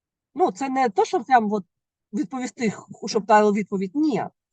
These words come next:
Я просто хочу, щоб, е, люди задумувались, що коли Господь нам дає благодать, як ми нею користуємось, що ми з нею робимо? Ми залишаємо собі? Чи є в цьому пошана? Написано: "В кожного люби родину,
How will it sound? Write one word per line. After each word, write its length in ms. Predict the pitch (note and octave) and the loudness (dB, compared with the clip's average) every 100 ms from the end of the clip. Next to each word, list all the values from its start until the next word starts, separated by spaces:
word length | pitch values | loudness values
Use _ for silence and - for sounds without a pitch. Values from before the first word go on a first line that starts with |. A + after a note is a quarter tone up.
| _ _ | _ _
Я 120 | E4 | 0
просто 260 | G#4+ G4+ F4+ | 0 -2 -2
хочу, 280 | F4+ E4 | -4 -6
щоб, 300 | C#4+ C#4 A3+ | -10 -12 -8
е, 280 | B3 A#3+ A#3 - _ _ | -2 0 0 -4 _ _
люди 340 | G#3 G3+ C4+ A#3+ | -2 -2 -2 -6
задумувались, 840 | B3 G3+ D4+ D4+ G3 E3+ D#3+ - _ _ | -6 -2 0 2 0 -2 -6 -12 _ _
що 180 | - | -10
коли 220 | A3 C#4+ D4 | -8 -6 -6
Господь 440 | - - C#4+ C#4 | -6 -10 -12 -10
нам 200 | A#3 A3 | -4 -4
дає 320 | G#3 A3 G#3+ G#3+ | -2 -2 -2 -4
благодать, 680 | G3+ G3+ A3 G#3+ F4+ C#5+ _ | -2 -2 -4 -4 -6 -8 _
як 180 | G#4+ - | -10 -6
ми 100 | F4 | -4
нею 220 | D#4+ F4 | -2 -4
користуємось, 760 | - B3 A#3 - A3+ G3 D#3+ E3 | -4 -8 -8 -10 -6 -6 -6 -8
що 240 | - G#4+ | -4 -2
ми 60 | E4+ | -2
з 80 | A3 | -4
нею 260 | A#3+ G#3+ | -2 -2
робимо? 520 | F#3+ E3+ D3+ - - _ _ _ _ - | -2 -6 -10 -16 -18 _ _ _ _ -6
Ми 100 | A#3 | -6
залишаємо 580 | C#4+ D#4 F#4+ F4+ E4+ | -4 -4 0 0 0
собі? 500 | E4+ - C#4+ G4 A#4+ _ _ _ _ _ _ | -4 -8 -10 -10 -14 _ _ _ _ _ _
Чи 180 | - B3 | -8 -4
є 160 | A#3+ A#4+ | 2 2
в 40 | |
цьому 300 | - F#4 E4+ | 2 0 0
пошана? 720 | B3+ D4+ - E4+ D4+ G#3+ D#3 F3+ _ _ _ | -4 -10 -2 2 2 0 -4 -10 _ _ _
Написано: 460 | A3 G#3+ C4+ A#3+ G3+ | -8 -8 -8 -6 -6
"В 80 | F3+ | -6
кожного 640 | - D#4+ A4 E4+ D#4 D4 D4 _ _ _ | 0 2 2 0 -6 -8 -12 _ _ _
люби 280 | A3+ G3+ A3+ | -2 2 4
родину, 600 | G#3 G3 C#4+ G4 E4 | 2 0 0 0 0